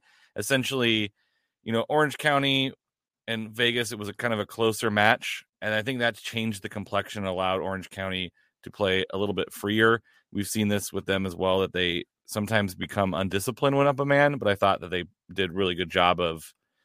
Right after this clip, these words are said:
of taking advantage of the opportunities that they had.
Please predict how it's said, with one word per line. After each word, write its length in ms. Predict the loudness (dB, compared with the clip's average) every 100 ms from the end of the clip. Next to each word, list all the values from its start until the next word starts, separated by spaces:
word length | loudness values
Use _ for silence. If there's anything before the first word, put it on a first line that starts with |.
| _
of 80 | -4
taking 300 | 0 2 0
advantage 420 | 0 0 0 -2
of 80 | -4
the 100 | 0
opportunities 800 | 0 -2 -4 -4 -2 -2 -2 -6 -4
that 160 | -4
they 80 | -2
had. 400 | 2 4 4 2